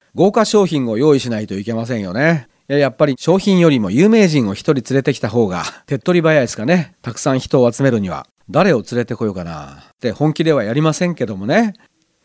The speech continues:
そしてこちらは長野市の猫道探検隊さんです。長野にいると親戚や知人からリンゴをもらう機会が多いと思います。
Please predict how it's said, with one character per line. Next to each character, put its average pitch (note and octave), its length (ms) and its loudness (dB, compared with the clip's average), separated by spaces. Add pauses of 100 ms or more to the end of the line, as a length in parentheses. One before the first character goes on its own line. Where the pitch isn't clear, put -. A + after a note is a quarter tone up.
(100)
そ - 120 -2
し - 100 -2
て A#3 120 0
こ G3+ 100 2
ち - 100 -4
ら E3+ 120 4
は C#3 200 4
長 E3 280 4
野 G3 100 4
市 D3 100 -4
の A#2 140 -2
猫 C#3 260 2
道 G#3+ 100 4 (120)
探 C#3+ 200 0
検 C3 260 -2
隊 G#2+ 180 -2
さ F#2 160 -6
ん F2 80 -8
で D2 120 -10
す。 - 340 -14 (520)
長 A3 240 4
野 G3+ 120 4
に D3 140 2
い C3+ 40 2
る C3 120 0
と B2+ 260 2
親 F3 180 0
戚 G3+ 300 0
や E3 120 2
知 D#3 120 -6
人 C#3+ 200 0
か C3 120 -4
ら A#2+ 180 -2
リ C#3 140 2
ン A3+ 100 2
ゴ G#3+ 140 4
を G3 40 4
も F#3 140 2
ら F3+ 140 4
う F3 80 0
機 - 120 -16
会 F3+ 220 0
が A2 140 -2
多 E3+ 180 4
い E3 80 0
と C3 160 2
思 A#2 220 -2
い A#2+ 100 -4
ま A2 280 0
す。 - 300 -12